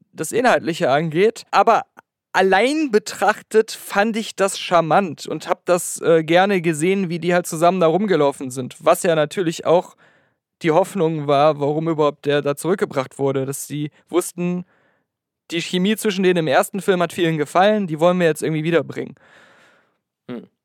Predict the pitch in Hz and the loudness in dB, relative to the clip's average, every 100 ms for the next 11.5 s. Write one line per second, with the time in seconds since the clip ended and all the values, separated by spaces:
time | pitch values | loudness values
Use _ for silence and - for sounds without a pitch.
0 | _ _ _ _ _ _ _ _ _ - | _ _ _ _ _ _ _ _ _ -2
1 | 135 170 - 196 165 78 123 135 151 143 | 0 -2 -2 0 0 2 0 2 0 2
2 | 131 107 113 - - 117 117 123 - 123 | 0 -2 -6 -8 -16 -8 -4 -2 2 2
3 | 127 113 - 110 110 117 127 113 - 110 | 2 -2 -8 -4 -2 -2 -4 -8 -6 -6
4 | 101 127 131 113 120 110 123 135 117 120 | -4 -6 -4 -6 -4 -2 -2 -2 -6 -8
5 | 117 - 127 107 113 107 131 120 - 101 | -8 -4 -2 -2 -4 -4 -4 -4 -2 -4
6 | 131 _ _ _ - 120 143 156 196 190 | -4 _ _ _ -2 2 4 2 -2 -4
7 | 180 - 165 151 _ - 147 160 156 - | -4 -6 -8 -10 _ -6 -2 0 0 0
8 | 143 139 151 151 123 - 151 147 139 135 | -2 0 -2 -2 -6 -4 0 2 2 2
9 | 135 117 123 120 120 107 82 98 101 92 | 0 -2 -2 -2 -4 -2 -2 -2 -2 -2
10 | 127 127 123 117 117 139 123 113 117 113 | -2 -4 -2 0 -2 -2 0 0 -4 -2
11 | 131 131 127 - 107 | -2 -2 -8 -4 -6